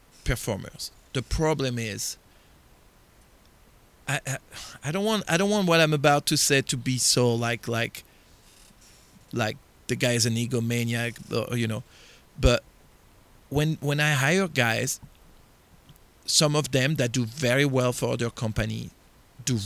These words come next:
really bad for me. They put themselves in that mental state where they feel like they have to perform or,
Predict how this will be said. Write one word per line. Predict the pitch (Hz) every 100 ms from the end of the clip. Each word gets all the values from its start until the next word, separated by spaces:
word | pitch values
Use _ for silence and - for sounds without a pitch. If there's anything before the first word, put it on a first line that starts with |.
| 107
really | 117 107
bad | 104 110 -
for | - 92
me. | 87 - - -
They | - 113 - _ - _ - _ _
put | - -
themselves | 131 120 - 120 113 123
in | 113
that | 110 117
mental | 113 113 117 117 117 113 110 - - - - - - - - -
state | - - 123 113
where | 120 113 113
they | 120
feel | 113 - 139 113
like | 113 113
they | -
have | 113 -
to | -
perform | - 120 110 - 120 113 110
or, | 113 113